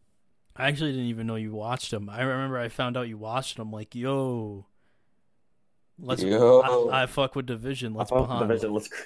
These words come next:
Speaker 2: <laughs> let's create.
Speaker 1: <laughs> It's so good. He's, he's such a good YouTuber. One of my favorites. Um,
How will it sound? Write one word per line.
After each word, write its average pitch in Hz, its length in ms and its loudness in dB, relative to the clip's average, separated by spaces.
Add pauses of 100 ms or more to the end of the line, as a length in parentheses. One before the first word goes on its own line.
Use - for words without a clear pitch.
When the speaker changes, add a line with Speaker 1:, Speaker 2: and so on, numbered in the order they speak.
Speaker 2:
<laughs> - 180 -16
let's 127 300 0
create. 113 520 2
Speaker 1:
<laughs> - 40 -20 (2500)
It's 135 100 -12
so 113 300 -4
good. 101 340 -12 (220)
He's, 143 160 -4
he's 139 260 -4
such 131 220 -6
a 120 80 -6
good 110 180 -10
YouTuber. 107 600 -12
One 120 160 -4
of 117 40 -4
my 113 140 -6
favorites. 107 800 -12 (1800)
Um, 110 540 -12